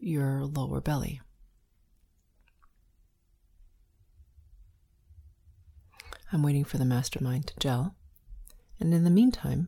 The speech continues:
for those of you who are new, please note that I am working on you at the group and the subgroup level,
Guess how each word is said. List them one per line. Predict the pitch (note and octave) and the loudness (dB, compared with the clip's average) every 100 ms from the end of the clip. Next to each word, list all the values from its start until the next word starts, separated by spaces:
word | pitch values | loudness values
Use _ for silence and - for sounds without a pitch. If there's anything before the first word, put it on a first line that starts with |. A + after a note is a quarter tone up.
| - | -6
for | - E3 | -6 -2
those | C#3 C3+ | 0 0
of | D3+ | -4
you | D#3 C#3 E3 - | -4 -4 -4 -2
who | E3 | -2
are | |
new, | E3 C#3 D3 G3 - - - - - | 0 0 0 -2 -8 -20 -20 -20 -8
please | - D3+ D3 | -2 0 0
note | C3+ D3+ - | 2 0 -2
that | - D3+ | 0 2
I | C3+ | 4
am | C3 B2+ | 4 2
working | C3 - | 0 -2
on | C3+ C3+ | -2 0
you | C3+ C#3+ | -2 -4
at | - | -4
the | |
group | - C3+ C#3 - | -4 -2 -2 -2
and | D3+ C3 | -2 0
the | |
subgroup | - C#3+ C3+ C#3 C#3 | -2 -4 -4 -8 -6
level, | C#3+ C3+ F#3+ | -6 -2 -2